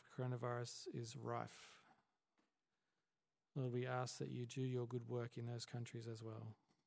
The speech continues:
Lord, we pray for the McCorkindales.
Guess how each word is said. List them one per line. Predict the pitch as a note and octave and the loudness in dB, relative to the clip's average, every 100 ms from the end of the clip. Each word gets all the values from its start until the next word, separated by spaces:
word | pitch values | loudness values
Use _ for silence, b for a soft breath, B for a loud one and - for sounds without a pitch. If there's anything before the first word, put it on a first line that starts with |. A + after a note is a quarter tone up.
| _ _ _ _ _ _ _ _ _ _ - _ _ _ _ _ | _ _ _ _ _ _ _ _ _ _ -20 _ _ _ _ _
Lord, | D#3+ D3+ | 8 8
we | |
pray | D#3+ F#3 | 12 12
for | E3+ | 12
the | D#3 | 10
McCorkindales. | D3 F#3 F#3 F3+ F3+ A#3+ C4 - - - | 12 12 12 12 12 12 10 4 -2 -4